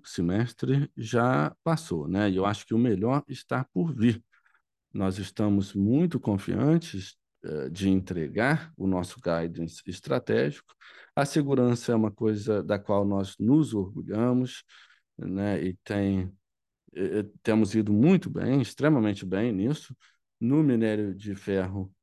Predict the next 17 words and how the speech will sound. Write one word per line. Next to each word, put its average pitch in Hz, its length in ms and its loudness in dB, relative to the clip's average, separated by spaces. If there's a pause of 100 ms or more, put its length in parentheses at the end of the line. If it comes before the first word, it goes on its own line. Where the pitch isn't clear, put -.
(140)
o 113 120 -2
custo 117 560 -4
também 98 340 2
vai 117 240 2
chegar 98 400 0
no 98 100 0
seu 95 280 -2
lugar, 123 600 0
como 104 220 -2
o 95 40 -2
Gustavo 95 520 -8
mencionou, 120 460 2
a 107 120 -4
produção 104 640 0
também, 156 400 0
está 82 260 -8
tudo 92 480 -4